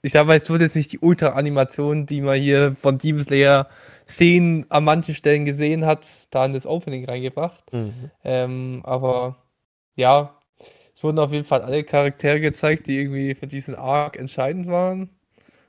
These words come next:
Speaker 1: Ähm, ja, auch immer ein bisschen so Hints gebracht und die Anta-, Antagonisten auch so ein bisschen eingeführt. Ich wusste gar nicht, w-, wurde eigentlich dieser eine Dude gezeigt? Dieser Bruder von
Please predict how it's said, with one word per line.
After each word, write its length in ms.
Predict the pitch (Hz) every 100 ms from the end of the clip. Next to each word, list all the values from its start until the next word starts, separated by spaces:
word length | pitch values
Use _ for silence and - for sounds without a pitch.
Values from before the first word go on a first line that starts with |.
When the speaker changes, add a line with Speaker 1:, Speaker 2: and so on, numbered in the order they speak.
| _ -
Speaker 1:
Ähm, 320 | 135 131 131
ja, 460 | 127 131 135 143 _ _
auch 240 | - 139 -
immer 180 | 135 139
ein 80 | 139
bisschen 320 | 139 - 135
so 220 | 135 131
Hints 420 | 135 156 175 - -
gebracht 580 | 160 147 151 156 -
und 520 | - 131 131 131 - - _ _ _ _ _
die 140 | -
Anta-, 280 | 139 147 143 - -
Antagonisten 760 | 147 147 147 151 165 - -
auch 120 | 147
so 100 | 147
ein 60 | 143
bisschen 240 | 151 -
eingeführt. 540 | 135 151 151 - 151 147
Ich 140 | 131
wusste 180 | 151 -
gar 160 | 139 143
nicht, 220 | - 131
w-, 100 | 135 _
wurde 320 | 139 147 147
eigentlich 140 | 160 151
dieser 280 | 139 143 123
eine 280 | 147 147
Dude 280 | 131 165 202 -
gezeigt? 640 | 285 - 302 311 302 _ -
Dieser 180 | 143 135
Bruder 320 | - 196 262
von 140 | 120